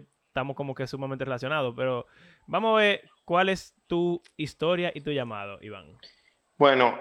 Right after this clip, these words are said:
Speaker 2: a diferencia de quizás Abraham y quizás tú, no sé a qué edad ustedes se convirtieron.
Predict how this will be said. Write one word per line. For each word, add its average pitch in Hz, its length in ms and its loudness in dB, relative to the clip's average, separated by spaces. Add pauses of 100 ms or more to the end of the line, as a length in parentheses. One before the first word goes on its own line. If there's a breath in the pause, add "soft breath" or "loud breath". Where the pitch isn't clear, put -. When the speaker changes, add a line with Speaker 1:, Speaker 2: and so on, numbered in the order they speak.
(220)
Speaker 2:
a 135 100 8
diferencia 160 920 4
de 147 1040 -2
quizás 143 640 0
Abraham 135 680 0
y 120 160 -12
quizás 127 600 -4
tú, 123 280 -10 (500)
no 165 200 0
sé 202 140 2
a 196 80 0
qué 196 100 -2
edad 185 220 0
ustedes 170 260 -8
se 175 100 -8
convirtieron. 156 640 -6